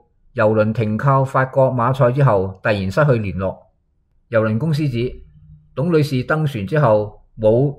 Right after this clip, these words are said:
辦過正式離船手續，判斷並唔係滯留喺法國偉南嘅海岸，極可能喺郵輪上邊失蹤。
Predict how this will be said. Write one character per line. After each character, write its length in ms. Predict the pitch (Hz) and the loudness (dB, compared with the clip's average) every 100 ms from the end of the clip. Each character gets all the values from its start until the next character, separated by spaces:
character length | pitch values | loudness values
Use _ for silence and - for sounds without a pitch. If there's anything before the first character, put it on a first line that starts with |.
| - | -4
辦 240 | 117 113 | -2 0
過 160 | 127 123 | 0 0
正 240 | 131 127 | -2 -2
式 160 | 120 147 | -4 -6
離 240 | 113 98 | -4 -4
船 180 | 90 95 | -6 -6
手 200 | 98 123 | -4 -4
續， 120 | - - _ _ _ _ _ _ | -4 -10 _ _ _ _ _ _
判 140 | 147 | 0
斷 240 | 139 120 | 2 0
並 300 | 123 117 107 | 0 -2 -2
唔 40 | 98 | -2
係 260 | 113 110 | -2 -2
滯 340 | 107 - 113 113 | -6 -4 -2 0
留 160 | 95 | 0
喺 160 | 85 123 | 0 -2
法 220 | 135 127 | 0 -2
國 280 | - 123 107 | 0 0 2
偉 140 | 101 110 | 0 0
南 220 | 92 87 | -2 -4
嘅 60 | |
海 100 | - 98 101 | -6 -6 -6
岸， 140 | 78 - _ _ _ _ _ | -10 -12 _ _ _ _ _
極 140 | 135 113 | -8 0
可 140 | 143 | 2
能 160 | 151 101 | 2 -2
喺 240 | 123 156 | -2 0
郵 260 | 139 98 98 | 0 0 -2
輪 180 | 95 92 | -4 -2
上 240 | 113 107 | -2 0
邊 140 | 135 | -2
失 80 | 135 139 | 0 -2
蹤。 280 | 143 131 | -2 -6